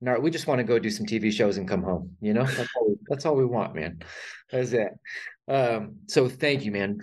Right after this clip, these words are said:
Truly honored that, uh, that you're giving us an hour and, and, um,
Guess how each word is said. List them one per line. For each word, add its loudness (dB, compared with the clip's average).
Truly 2
honored 0
that, 2
uh, 2
that -2
you're 6
giving 0
us 2
an 2
hour 4
and, -4
and, 0
um, 0